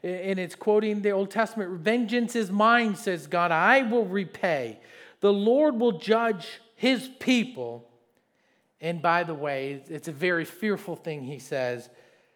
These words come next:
to fall into the hands of the living God, meaning that God is the right judge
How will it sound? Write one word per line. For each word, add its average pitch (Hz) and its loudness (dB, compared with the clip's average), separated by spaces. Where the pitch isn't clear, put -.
to - -16
fall 175 2
into 160 -6
the 147 -6
hands 139 -6
of 131 -12
the 131 -10
living 127 -10
God, 117 -6
meaning 123 -14
that 117 -14
God 139 -4
is 117 -16
the 135 -12
right 123 -8
judge 113 -12